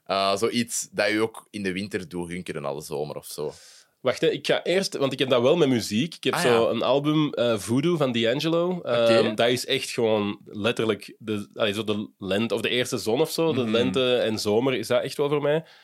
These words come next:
Speaker 2: Ehm, of zo, de echte zomer is dan misschien zo Tupac en zo dat soort
Speaker 1: Ja.
Speaker 2: dingen van in, in mijn jeugd zo'n beetje. Ehm, maar ja, wacht, hè, film en tv.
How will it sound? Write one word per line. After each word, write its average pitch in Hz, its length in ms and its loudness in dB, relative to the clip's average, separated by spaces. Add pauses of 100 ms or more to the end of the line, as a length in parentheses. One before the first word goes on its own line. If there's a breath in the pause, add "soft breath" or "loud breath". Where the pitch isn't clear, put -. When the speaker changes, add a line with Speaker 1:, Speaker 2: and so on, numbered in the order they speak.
(160 loud breath)
Speaker 2:
Ehm, 110 480 0 (140)
of 175 160 4
zo, 160 260 0
de 135 140 -2
echte 196 300 -4
zomer 156 300 0
is 135 160 -2
dan 127 100 2
misschien 123 280 -4
zo 110 380 0
Tupac 139 420 -2
en 120 160 -6
zo 113 120 -8
dat 104 160 -6
soort 113 120 2
Speaker 1:
Ja. 90 60 0
Speaker 2:
dingen 117 220 -2
van 107 140 0
in, 82 280 -8
in 98 140 -8
mijn 98 180 0
jeugd 104 260 -2
zo'n - 120 -6
beetje. 76 320 -6 (520 loud breath)
Ehm, 117 400 4
maar 107 340 0
ja, 101 240 -8
wacht, 95 160 -10
hè, 127 80 -6
film 123 260 -4
en 107 100 -4
tv. 101 520 -2